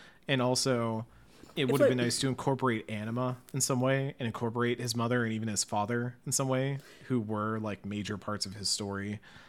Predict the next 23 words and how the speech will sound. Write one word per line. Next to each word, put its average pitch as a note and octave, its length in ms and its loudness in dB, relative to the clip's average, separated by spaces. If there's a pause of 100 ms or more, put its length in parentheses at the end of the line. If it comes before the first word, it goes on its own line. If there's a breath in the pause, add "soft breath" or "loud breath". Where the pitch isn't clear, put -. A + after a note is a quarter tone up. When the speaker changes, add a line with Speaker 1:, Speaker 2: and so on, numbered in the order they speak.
(180 soft breath)
Speaker 1:
and F#2+ 380 0
just F#2+ 220 -2
kind G#2 160 -6
of G2+ 60 -10
feel G2+ 420 -6
left G2 200 -8
by A2+ 120 -2
the G2 60 -4
wayside A2 400 -2
here. A#2+ 320 0
It B2 60 -6
would A#2 120 -2
have G#2+ 80 -4
been B2 140 0
Speaker 2:
Mm. A#2 40 0
Speaker 1:
interesting A2 400 -2
to A#2 100 -6
incorporate G2+ 520 -6
that F2+ 200 -4
part. G#2 420 -4
I C3 100 -2
didn't D#3+ 220 4
try B2+ 580 2